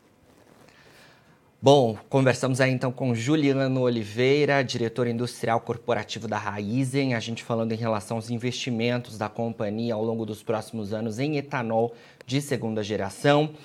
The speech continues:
É, até dois mil e vinte e quatro, a companhia planeja aí pelo menos quatro unidades, é, produtoras, né, com essa tecnologia. Atualmente temos uma unidade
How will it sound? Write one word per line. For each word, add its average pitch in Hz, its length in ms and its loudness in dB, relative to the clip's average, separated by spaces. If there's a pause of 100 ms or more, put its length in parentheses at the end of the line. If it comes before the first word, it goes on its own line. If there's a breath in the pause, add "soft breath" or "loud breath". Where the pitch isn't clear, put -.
(180 loud breath)
É, 123 400 6
até 123 1080 2
dois 113 280 2
mil 131 160 2
e - 20 -4
vinte 120 220 -4
e - 40 -12
quatro, 131 520 4
a - 40 -2
companhia 120 460 0
planeja 117 520 -2
aí 113 200 -4 (220 loud breath)
pelo 110 180 2
menos 123 320 0
quatro 139 480 4
unidades, 113 800 0 (220 loud breath)
é, 110 240 2
produtoras, 120 840 0
né, 110 220 -2
com 117 180 -4
essa 113 220 -4
tecnologia. 107 840 -2
Atualmente 120 720 -2
temos 117 400 -2
uma 151 300 0
unidade 120 640 0